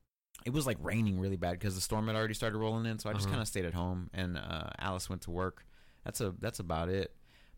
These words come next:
Speaker 1: But, man, that was my week, bro. I had a great week. How, how was your week?
Speaker 2: My week was pretty good, too. Um, the only thing that sucked, it was the, the weather was kinda, it was really gray. And, uh,
Speaker 1: Yeah.
Speaker 2: I'm the kind of person where if it's constantly gray, it just brings down my mood. I, I like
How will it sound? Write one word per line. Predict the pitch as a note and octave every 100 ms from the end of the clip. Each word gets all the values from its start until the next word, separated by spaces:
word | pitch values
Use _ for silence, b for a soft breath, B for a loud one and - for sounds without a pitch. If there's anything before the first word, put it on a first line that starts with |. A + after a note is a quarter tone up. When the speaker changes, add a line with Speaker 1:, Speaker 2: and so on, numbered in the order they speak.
| -
Speaker 1:
But, | E2+ - - -
man, | G2+ G2
that | C3+
was | A#2+
my | B2+
week, | A2+ F2+
bro. | F2 E2+
I | G#2+
had | D3
a | F#2+
great | G#2+ E2+
week. | D2+ - G2+
How, | A#2 A2+
how | G#2
was | C3 G#2
your | G2
week? | D2
Speaker 2:
My | D3+ F#3+
week | C#4+ D4+
was | -
pretty | B3
good, | F#3+ F#3
too. | - F3 E3+
Um, | - C#3 C#3 C3+ C3 C3+
the | E3
only | G#3+
thing | B3
that | E3
sucked, | - - B2+ C#3+ - -
it | A#2+
was | B2 A#2 A2+
the, | A2+ A2+ A2
the | B2
weather | B2 E3 F3
was | C#3
kinda, | - E3 C3+ - - - -
it | D3+ B2 C3+
was | B2 A2+
really | G3
gray. | C#3+ G#2+ A2 G#2+ G2+ G2 - -
And, | C3+ C#3
uh, | B2+ A#2 - B B
Speaker 1:
Yeah. | F#2 -
Speaker 2:
I'm | F3+
the |
kind | G#3
of | F#3+
person | F#3+ F#3 F#3+
where | E3
if | C#3
it's | C#3+ - - - - -
constantly | D#3 D3 D#3+
gray, | B2+
it | C3
just | C3+ -
brings | A#2+ A#2+
down | A2 G#2
my | F#2
mood. | F2 F2+
I, | A#2+
I | A#2+
like | D3